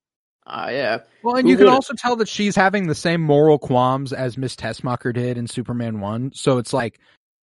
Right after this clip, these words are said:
Speaker 1: Mm.
Speaker 2: you think that at some point she's gonna turn on Lex, and she never really does. You know, she, she lets the crystals go, um, but then she still ends up on that deserted island with Lex,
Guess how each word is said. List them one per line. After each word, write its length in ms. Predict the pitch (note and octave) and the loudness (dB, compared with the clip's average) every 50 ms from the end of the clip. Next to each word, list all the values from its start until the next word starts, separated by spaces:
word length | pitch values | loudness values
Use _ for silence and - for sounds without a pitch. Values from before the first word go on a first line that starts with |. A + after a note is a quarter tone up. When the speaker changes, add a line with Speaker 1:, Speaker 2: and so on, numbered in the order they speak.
| _ - | _ -8
Speaker 1:
Mm. 80 | B2 | -2
Speaker 2:
you 160 | B2+ C#3 C#3 | 2 2 2
think 300 | - - - C#3 D3 D3 | 2 2 0 -2 -2 0
that 140 | - D3 C3+ | 0 2 2
at 140 | C3 B2 - | 2 0 -2
some 240 | - - C3+ B2+ B2+ | -4 -4 -4 -4 -2
point 380 | - C#3 C#3+ C#3 C#3 C#3+ - - | -2 -2 -2 -2 -2 -4 -6 -10
she's 300 | - - C3 B2 A#2 A2 | -8 -6 -4 -4 -4 -4
gonna 600 | - C3 B2+ B2 A#2+ A#2 A2+ A2+ A2 G#2+ G2+ - _ _ _ _ _ _ _ _ _ _ _ _ _ _ _ _ _ _ _ _ _ _ _ _ _ - - - _ - | -4 -2 -2 0 0 -2 -2 -2 -4 -4 -6 -8 _ _ _ _ _ _ _ _ _ _ _ _ _ _ _ _ _ _ _ _ _ _ _ _ _ -20 -20 -20 _ -6
turn 420 | - - C3 B2+ C3 C#3 D3 D3 | -2 2 4 4 4 4 4 4
on 200 | D3+ D3+ D3+ D3 C#3+ | 4 4 4 4 4
Lex, 400 | D3+ D#3+ F3+ F3+ - - - - | 4 2 2 0 -6 -12 -16 -12
and 220 | - A#2 A2 G#2 | -10 -8 -8 -8
she 240 | - - G#2+ G#2 G2+ | -8 -8 -6 -6 -6
never 480 | G2+ G2 G2 G2 G#2 A#2+ B2+ A#2+ G#2+ G2 | -6 -6 -6 -4 -4 -2 -2 -2 -2 -2
really 380 | F2+ G2 G#2 A#2 B2+ C#3 C#3 | -2 -4 -4 -2 -2 -2 -2
does. 500 | C3+ C#3 C#3+ D3 D3 D3 D3+ D3 C#3 - | 0 2 2 4 4 2 2 0 -2 -2
You 80 | D3+ D#3+ | 0 2
know, 120 | D#3+ D#3+ | 4 4
she, 280 | D#3 - - F#3+ F#3+ D#3+ | 2 2 2 0 0 -2
she 160 | - - G3+ | -2 2 4
lets 200 | G3+ A3 G3 - | 4 4 4 2
the 80 | - E3+ | -2 -2
crystals 760 | - - E3+ D3+ - - D#3 D3 C#3+ C#3 B2+ - - - - _ _ _ _ _ _ _ _ _ | 2 2 2 2 2 4 4 6 6 6 4 0 -4 -10 -16 _ _ _ _ _ _ _ _ _
go, 500 | C3+ C3 A#2+ A2+ A2 A2 A2+ A2+ A2+ A2+ - _ _ _ _ _ _ _ _ _ _ _ _ _ _ | 0 2 2 2 2 0 0 0 -2 -2 -6 _ _ _ _ _ _ _ _ _ _ _ _ _ _
um, 500 | - C3 B2+ B2 A2 G#2+ G2+ G2 G2 G2 - | 0 2 4 4 2 0 -2 -4 -8 -12 -14
but 240 | - A2 - E3+ E3 | -10 -2 0 0 2
then 140 | - B3+ B3 | 4 2 2
she 140 | G#3+ - A3+ | 2 0 -2
still 260 | - - - B3 A#3+ G3+ | -2 2 2 2 2 4
ends 200 | A3 A3 G#3 G#3 | 2 2 4 4
up 120 | G#3+ F#3+ | 4 4
on 120 | G#3+ G#3 | 2 2
that 140 | G3+ G3+ F#3 | 2 2 2
deserted 460 | E3 F3 C#3 C#3+ E3 F3+ F#3+ G3 E3 | 0 0 0 4 4 4 4 4 2
island 440 | C3+ G#2 B2+ E3 F#3+ F3+ D#3+ D3 C#3 | 2 2 2 2 2 2 0 -2 -2
with 160 | C3 C3+ - | -4 -4 -4
Lex, 380 | C3 B2 B2+ B2+ C3 - - - | -4 -2 -2 -2 -4 -6 -10 -16